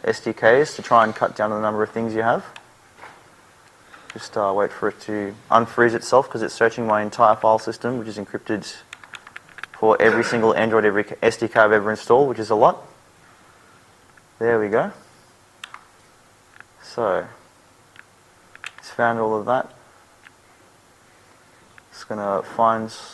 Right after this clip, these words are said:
Android A P I level. Yep, yep, yep, yep, yep. These are what they call kits for different devices. And unfortunately, my Android kits are from an earlier Qt version.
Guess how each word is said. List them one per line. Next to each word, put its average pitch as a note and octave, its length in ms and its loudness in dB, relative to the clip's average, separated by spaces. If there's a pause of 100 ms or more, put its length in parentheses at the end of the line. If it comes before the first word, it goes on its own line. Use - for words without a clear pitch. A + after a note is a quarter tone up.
(280)
Android G#2 280 -12
A G#2 80 -14
P - 160 -18
I G#2+ 40 -10
level. A2+ 380 -14
Yep, - 160 -20
yep, - 120 -18
yep, A#2 140 -18
yep, - 140 -20
yep. - 120 -14 (840)
These C#3+ 180 2
are D#3+ 40 0
what E3+ 80 0
they C#3+ 100 6
call C3+ 220 2
kits - 500 -6
for - 180 -16
different G#2 260 -8
devices. G2+ 640 -2 (1300)
And A2 280 -4
unfortunately, A2 540 -6
my G#2+ 120 -4
Android A2 300 -8
kits - 240 -18
are - 40 -20
from - 160 -16
an G2 60 -12
earlier G2+ 180 -10
Qt - 280 -14
version. G2 420 -6